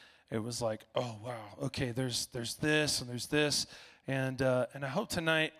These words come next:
is just an encouragement to you, um, as we jump into this. So chapter one, we saw, really quickly, just to recap, um, chapter one of Ruth, we saw how,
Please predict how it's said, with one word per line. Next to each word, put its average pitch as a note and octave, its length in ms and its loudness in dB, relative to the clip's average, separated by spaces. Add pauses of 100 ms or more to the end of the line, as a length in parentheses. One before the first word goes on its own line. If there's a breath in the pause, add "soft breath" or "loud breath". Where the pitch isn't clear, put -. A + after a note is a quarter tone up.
(120)
is C3+ 180 0
just D3+ 160 0
an C#3 80 -2
encouragement C3+ 640 -4
to - 180 -6
you, C3 260 0 (380 loud breath)
um, A#2+ 540 2 (1000 loud breath)
as A#2 220 0
we C#3+ 80 2
jump B2 280 0
into B2+ 200 -2
this. A#2+ 200 0
So C3+ 100 0
chapter D3+ 360 2
one, C#3 380 2 (340 loud breath)
we E3 140 6
saw, D3+ 580 8
really D3 220 2
quickly, D3+ 340 0
just C#3+ 280 0
to C#3 100 0
recap, C#3 640 0 (400 loud breath)
um, C3 220 4
chapter D3+ 380 4
one C#3 240 2
of C3 160 2
Ruth, D#3 280 0
we C3 80 0
saw C3+ 300 4
how, C3 380 2